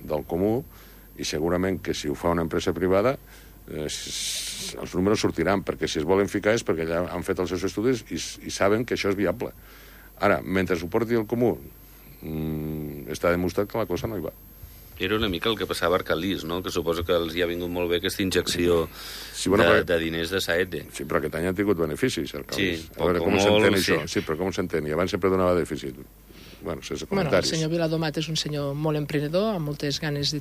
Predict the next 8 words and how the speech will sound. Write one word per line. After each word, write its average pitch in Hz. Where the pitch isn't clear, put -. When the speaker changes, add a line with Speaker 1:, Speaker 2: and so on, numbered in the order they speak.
Speaker 3:
de, 151
de 160
fer 165
coses 156
pel 160
país, 196
no? 269
I, 147